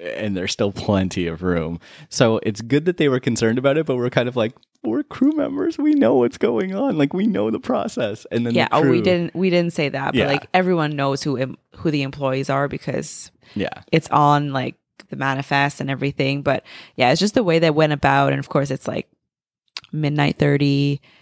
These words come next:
Speaker 2: We're tired. Everybody's tired. Um,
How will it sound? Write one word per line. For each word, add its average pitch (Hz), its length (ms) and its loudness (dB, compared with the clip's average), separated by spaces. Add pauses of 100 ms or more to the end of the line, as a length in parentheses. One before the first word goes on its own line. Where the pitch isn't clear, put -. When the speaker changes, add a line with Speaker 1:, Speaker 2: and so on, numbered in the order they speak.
(640)
Speaker 2:
We're 147 200 0
tired. 147 840 4
Everybody's 151 440 0
tired. 139 760 -2
Um, - 480 -6